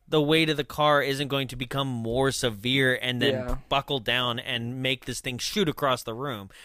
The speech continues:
Speaker 1: right? But when it shoots across the room, every single one of his <laughs> personalities does a double take.
Speaker 2: Like, "Whoa, whoa,
Speaker 1: Whoa,
Speaker 2: whoa,
Speaker 1: whoa, whoa,
Speaker 2: whoa,
Speaker 1: whoa," <laughs> right? And I'm like, "This is insanity. This is proof of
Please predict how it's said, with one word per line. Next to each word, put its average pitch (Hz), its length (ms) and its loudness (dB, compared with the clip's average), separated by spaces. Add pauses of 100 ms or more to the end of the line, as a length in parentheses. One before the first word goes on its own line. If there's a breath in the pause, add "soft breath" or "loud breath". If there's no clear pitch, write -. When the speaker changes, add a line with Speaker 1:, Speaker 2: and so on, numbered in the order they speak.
(140 loud breath)
Speaker 1:
right? 117 260 2 (140 loud breath)
But 170 80 2
when 175 140 4
it 156 60 0
shoots 247 240 0
across 185 300 0
the 165 80 -2
room, 160 320 0 (320 soft breath)
every 202 280 6
single 170 400 2
one 120 400 2 (100)
of 165 180 2
his 185 160 -2
<laughs> - 80 2
personalities 196 800 4
does 196 240 4
a 208 60 2
double 214 300 6
take. 220 340 2
Speaker 2:
Like, 147 160 0
"Whoa, 175 360 8
whoa, 247 240 6
Speaker 1:
Whoa, 196 200 10
Speaker 2:
whoa, 185 360 8
Speaker 1:
whoa, 208 440 8
whoa, 226 340 8
Speaker 2:
whoa, 208 240 2 (220)
Speaker 1:
whoa," 143 100 -8
<laughs> - 20 -4
right? 160 380 6 (300 loud breath)
And 185 100 4
I'm 190 60 6
like, 170 280 2 (560)
"This 135 220 -2
is 127 140 -6
insanity. 117 440 0
This 147 220 0
is 165 120 -4
proof 165 540 0
of 131 240 -2